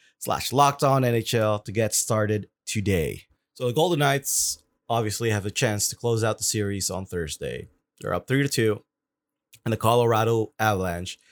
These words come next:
is on their heels. This is probably the Avalanche's biggest, most difficult adversity they faced all season.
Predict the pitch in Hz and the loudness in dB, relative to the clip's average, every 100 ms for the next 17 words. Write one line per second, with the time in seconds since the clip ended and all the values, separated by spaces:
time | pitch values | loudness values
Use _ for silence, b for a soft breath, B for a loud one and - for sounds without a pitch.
0 | b b - 101 107 101 92 92 - - | b b -6 0 0 0 -2 -6 -8 -12
1 | - - - _ _ _ _ 107 127 131 | -16 -18 -18 _ _ _ _ 0 2 4
2 | 123 - 131 131 131 123 135 127 - 113 | 2 2 2 4 2 2 0 0 0 2
3 | 117 120 117 113 110 113 107 104 - 107 | 2 2 0 0 -2 0 0 -2 -6 -8
4 | 104 147 127 113 95 - - - _ _ | 0 2 4 2 2 0 -2 -10 _ _
5 | _ _ _ - 107 117 113 113 107 - | _ _ _ -6 0 2 2 0 0 -4
6 | - _ _ _ _ 101 107 165 196 - | -8 _ _ _ _ -4 0 0 0 2
7 | 151 151 - - - _ _ _ _ _ | 2 2 -2 -6 -8 _ _ _ _ _
8 | _ _ _ _ _ _ _ _ _ _ | _ _ _ _ _ _ _ _ _ _
9 | _ _ _ 135 107 135 135 110 110 104 | _ _ _ -4 2 4 6 4 2 0
10 | 98 - 98 92 85 87 92 87 - - | -2 0 -2 -2 -4 -6 -8 -10 -12 -18